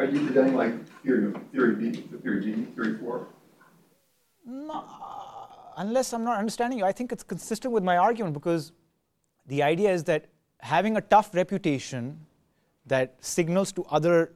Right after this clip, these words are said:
Speaker 2: state sponsors of terror, so, so I think we agree that terrorism doesn't come necessarily from state sponsors of terror, right? Uh, but if you believe that terrorism comes from state sponsors of terror, and so, like, they primarily mean Syria and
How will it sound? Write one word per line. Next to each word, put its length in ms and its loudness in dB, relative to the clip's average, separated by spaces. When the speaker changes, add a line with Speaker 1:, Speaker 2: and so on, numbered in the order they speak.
Speaker 2:
state 400 0
sponsors 400 -4
of 140 -6
terror, 340 -2
so, 280 -2
so 120 -2
I 80 6
think 140 6
we 140 8
agree 240 6
that 280 4
terrorism 380 2
doesn't 220 0
come 180 -2
necessarily 320 -4
from 140 -10
state 320 -6
sponsors 400 -10
of 140 -12
terror, 240 -16
right? 220 -12
Uh, 300 0
but 280 4
if 200 0
you 120 6
believe 400 6
that 160 0
terrorism 380 2
comes 200 0
from 120 -6
state 260 -2
sponsors 220 -4
of 100 -4
terror, 140 -2
and 100 -6
so, 100 2
like, 220 0
they 100 2
primarily 440 0
mean 160 -2
Syria 500 -2
and 280 -8